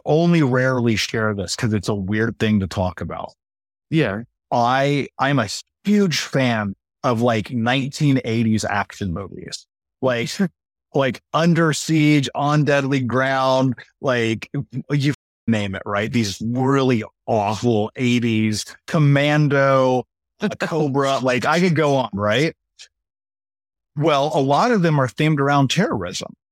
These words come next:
Speaker 1: That's the time in the world that we lived in, in, especially in America. And you would always hear in these movies, these guys go, "I don't negotiate with terrorists," right? You hear
Speaker 2: Mm-hmm.
Speaker 1: that all the time. Or the government, "We don't negotiate with terror," or whatever, right?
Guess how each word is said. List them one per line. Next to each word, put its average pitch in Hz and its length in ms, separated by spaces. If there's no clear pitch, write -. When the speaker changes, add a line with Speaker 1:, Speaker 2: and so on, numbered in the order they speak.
Speaker 1:
That's 156 240
the 185 100
time 151 380
in 143 180
the 131 80
world 127 320
that 123 180
we 117 120
lived 156 340
in, 98 380
in, 113 240
especially 120 500
in 113 60
America. 110 760
And 143 220
you 143 80
would 135 80
always 190 420
hear 170 160
in 160 120
these 123 200
movies, 139 460
these 117 220
guys 110 280
go, 127 340
"I 139 140
don't 143 220
negotiate 120 600
with 101 140
terrorists," - 840
right? 120 360
You 123 140
hear 143 120
Speaker 2:
Mm-hmm. - 80
Speaker 1:
that 117 140
all 139 280
the 123 80
time. 131 580
Or 131 80
the 117 80
government, 110 420
"We 131 140
don't 107 160
negotiate 110 340
with 107 80
terror," 117 140
or 143 160
whatever, 117 240
right? 113 140